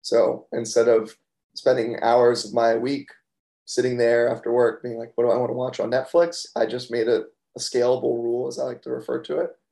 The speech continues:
that I'm just not gonna watch T V during the week. And therefore, I have way more brain power to make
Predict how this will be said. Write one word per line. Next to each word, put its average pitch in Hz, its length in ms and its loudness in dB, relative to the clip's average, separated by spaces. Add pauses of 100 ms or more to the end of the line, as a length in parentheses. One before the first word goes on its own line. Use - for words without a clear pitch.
(440)
that 120 400 2 (560)
I'm 127 120 -4
just 127 120 -10
not 123 160 -2
gonna 123 120 -4
watch 120 260 -6
T 113 100 -6
V 110 220 -8 (260)
during 113 200 0
the - 60 -6
week. 120 280 -10 (300)
And 120 140 -2
therefore, 127 500 2
I 120 60 0
have 123 200 -2
way 123 100 0
more 123 220 -4
brain 107 260 -4
power 117 260 -2
to 117 60 -8
make 113 160 -10